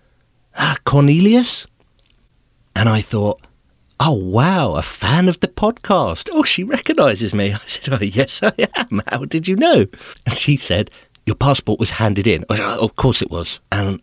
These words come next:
immediately I had that blessed flood of relief, like, "Oh, hallelujah." I think I, you know, I almost fell to my knees, and I was, you know, ready to do absolutely anything. I was so happy. I said, "Oh, amazing. Thank you so much."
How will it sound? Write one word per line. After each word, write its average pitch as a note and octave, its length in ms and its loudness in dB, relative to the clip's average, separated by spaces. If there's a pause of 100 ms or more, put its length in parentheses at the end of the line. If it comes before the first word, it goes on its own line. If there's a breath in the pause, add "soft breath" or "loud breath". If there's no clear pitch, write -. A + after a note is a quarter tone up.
immediately G#2 880 4
I D#2+ 80 -4
had F#2+ 280 -4
that - 240 -8 (220)
blessed G#2+ 680 -4
flood G#2+ 540 -4
of F2+ 120 -8
relief, F#2+ 480 -4
like, F#2 240 -10 (640 loud breath)
"Oh, E2+ 160 -4
hallelujah." G#2 800 -2
I F#2 100 -4
think C3+ 260 -4
I, G2+ 80 0
you G#2 180 -6
know, F2 140 -6
I F#2+ 60 0
almost A#2 380 4
fell F#2+ 220 0
to G2 120 -2
my F#2+ 120 0
knees, F#2+ 460 -2
and G2 100 -4
I G2 120 -4
was, - 360 -6
you - 80 -14
know, E2 120 -6
ready G2 320 -2
to F2+ 220 -4 (400 loud breath)
do - 240 -4
absolutely G2+ 680 -4
anything. G#2 400 -2
I - 100 -10
was - 120 -14
so - 320 -6
happy. - 360 -6
I - 60 -14
said, - 240 -12 (180)
"Oh, A2 300 -6 (180)
amazing. G#2 540 -2
Thank A2 340 -6
you G2+ 60 -8
so G2 240 -4
much." G2+ 400 -4